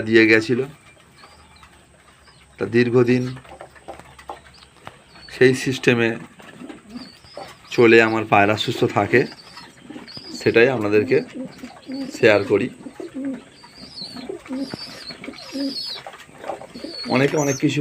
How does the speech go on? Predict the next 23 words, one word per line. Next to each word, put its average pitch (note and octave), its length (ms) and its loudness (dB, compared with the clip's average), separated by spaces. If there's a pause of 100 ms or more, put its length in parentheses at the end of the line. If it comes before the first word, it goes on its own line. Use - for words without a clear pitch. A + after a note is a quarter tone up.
বলতে A#2 280 4
পারে A#2 180 6 (1400)
যে A2+ 120 8 (1200)
আরও A2 200 4
দামি G#2+ 200 2
দামি A2+ 240 0
খাবার G#2 260 0
খাওয়ালে G#2+ 300 0
পায়রা G2+ 220 2
আরও G2+ 160 2
সুস্থ G#2+ 240 -10
থাকবে, G2+ 260 4 (1080)
সে E3+ 80 -4 (120)
থাকতেই C3+ 360 2
পারে, A#2+ 200 6
সেটা A#2 200 0
তার A2+ 120 4 (520)
ব্যক্তিগত A#2+ 420 4
ব্যাপার, A2 200 4
যে A2 100 4
যেটা G#2+ 220 2
খাওয়াবে। G2+ 280 2 (600)
কিন্তু B2+ 180 -4